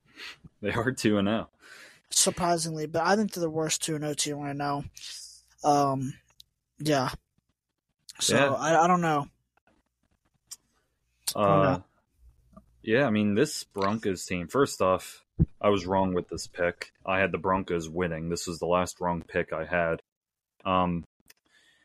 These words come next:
Speaker 1: because honestly, this Broncos team is kind of like the opposite of last year's team,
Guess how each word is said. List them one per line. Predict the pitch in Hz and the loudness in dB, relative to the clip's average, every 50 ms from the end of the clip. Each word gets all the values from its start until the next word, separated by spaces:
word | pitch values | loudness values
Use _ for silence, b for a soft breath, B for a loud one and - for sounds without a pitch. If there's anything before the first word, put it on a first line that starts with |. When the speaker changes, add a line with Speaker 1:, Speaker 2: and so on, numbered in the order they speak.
| b b b b _ - | b b b b _ -6
Speaker 1:
because | 147 139 - 147 110 120 | -4 0 0 0 2 4
honestly, | 131 180 214 214 202 - - 131 127 117 107 101 101 - _ _ _ _ _ _ _ - | 4 4 4 2 0 0 0 0 2 2 2 2 0 -4 _ _ _ _ _ _ _ -4
this | 95 123 180 - | -2 -2 -2 -2
Broncos | - - 185 185 185 - 185 151 - | 0 0 0 0 2 0 0 -2 -2
team | - - 127 127 127 127 123 113 101 98 _ - | -4 0 2 2 2 2 2 0 -2 -6 _ 0
is | 110 107 101 - | 0 0 0 0
kind | - - - 104 90 98 113 123 | -6 -8 -4 -2 0 0 0 0
of | 123 107 | 0 2
like | 107 107 98 - - | 2 0 0 0 -4
the | 110 98 95 - 85 | -6 -6 -6 -6 -6
opposite | 82 87 92 90 - - 98 87 82 92 90 87 87 - _ _ _ - | -4 -4 -4 -4 -2 -2 -2 -2 0 -2 0 0 -2 -4 _ _ _ -6
of | 104 92 82 | -6 -6 -2
last | 87 90 90 92 87 - - - 95 | 0 0 0 0 0 -4 -8 -10 -10
year's | 82 85 85 - - | -8 -8 -8 -10 -12
team, | - - 90 85 85 85 85 | -12 -10 -10 -8 -8 -8 -10